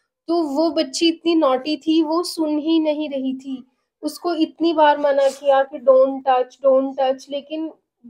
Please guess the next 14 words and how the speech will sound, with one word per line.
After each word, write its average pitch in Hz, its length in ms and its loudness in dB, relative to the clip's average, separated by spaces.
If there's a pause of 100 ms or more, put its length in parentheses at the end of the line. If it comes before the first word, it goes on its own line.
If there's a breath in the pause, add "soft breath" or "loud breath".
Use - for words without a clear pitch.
(120)
बच्चे 277 340 -2
नहीं 285 280 -2
सुनते। 240 440 -6
तो 294 220 -2
उसने 311 280 -6
क्या 285 240 2
किया, 294 320 0 (560)
हुडा 311 240 6
ब्यूटी 311 300 -4
की 320 100 -4
palette 285 400 2
ऐसे 294 280 2
ली, 311 200 -2
खोली 320 480 2